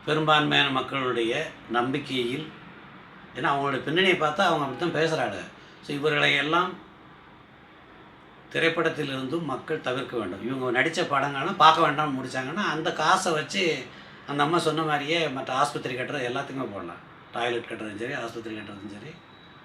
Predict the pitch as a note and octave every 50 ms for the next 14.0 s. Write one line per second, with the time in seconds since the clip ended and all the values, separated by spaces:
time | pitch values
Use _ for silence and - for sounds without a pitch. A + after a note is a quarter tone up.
0 | - - - - - - - G#2+ G#2 G#2 A2+ A2+ A2 - G2+ F#2+ F2+ E2+ D#2+ -
1 | - - - - - - - A#2+ A#2 A#2+ A#2 A#2 B2 B2 B2+ A2+ A2 A2+ B2+ B2+
2 | C#3 D3 D3 B2+ B2 A#2+ B2 B2 B2 C#3 C#3+ C3+ G#2+ A#2+ A#2+ A#2+ C3+ C3+ C3+ A2+
3 | - - - - - - - - - - - B2 D3 D#3+ D3 C3+ C3 C3+ C3+ C3
4 | C3 A#2+ C3 B2+ B2+ B2+ B2 C3 B2 A2 G#2+ A2 G2 F#2+ F#2 F#2 F2+ - - -
5 | - - - - - - - - - - - - - - - - - - A2 G#2+
6 | G#2+ - B2+ B2 C3 C#3 C3 B2+ A#2+ G#2+ G2+ G2 F#2+ F2 E2+ - - - - -
7 | - - - - - - - - - - - - - - B2+ B2+ B2 B2+ A#2 B2
8 | B2 A#2+ A#2 A#2+ - A#2 G#2+ A#2+ A2+ A2 A2 G#2+ G#2 G#2+ A2 G#2+ G2+ G2+ G#2 -
9 | - D3 - - - - - - A#2 A2 G#2+ A2+ G#2+ G#2+ G#2+ G2+ F#2+ - A2+ A2+
10 | A2+ - A#2+ A2 G2+ F#2+ F2 - C#3 D#3+ F#3 G3+ - - - - - A2+ G#2 G2+
11 | F2 G2 G#2 A2 A2 A2+ G#2+ G2+ G2+ G#2 G#2+ G2 F#2+ F#2 F#2+ - - A2+ F#2+ F2+
12 | F2 F2 F2+ E2+ E2 - - - - - - - - - - - - G#2+ G#2+ G2+
13 | G2 A2 G#2 A2+ B2+ C#3 C#3 C3+ - B2+ D3 D3 C#3+ D3 C#3 B2+ C3+ C3+ C#3 C3+